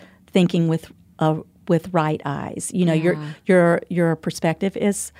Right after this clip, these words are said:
Speaker 1: is not trustworthy.
Speaker 2: Yeah.
Speaker 1: And so you are not seeing clearly. You aren't seeing accurately, but that's your reality.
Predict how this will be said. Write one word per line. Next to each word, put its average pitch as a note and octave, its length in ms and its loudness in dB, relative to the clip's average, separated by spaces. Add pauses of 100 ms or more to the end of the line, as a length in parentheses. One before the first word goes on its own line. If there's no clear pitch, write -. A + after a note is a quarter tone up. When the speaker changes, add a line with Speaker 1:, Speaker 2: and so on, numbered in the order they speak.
(540)
Speaker 1:
is F3+ 160 0
not E3 200 2
trustworthy. - 640 -8
Speaker 2:
Yeah. D3+ 420 -6
Speaker 1:
And F#3+ 160 2
so F#3+ 220 2
you F3 220 4
are F3 80 4
not E3+ 240 2
seeing E3 300 0
clearly. E3 440 -4
You F3 140 4
aren't E3+ 180 2
seeing D#3 320 0
accurately, D3 540 -4
but D#3+ 100 2
that's E3+ 180 2
your D#3 100 0
reality. E3+ 600 2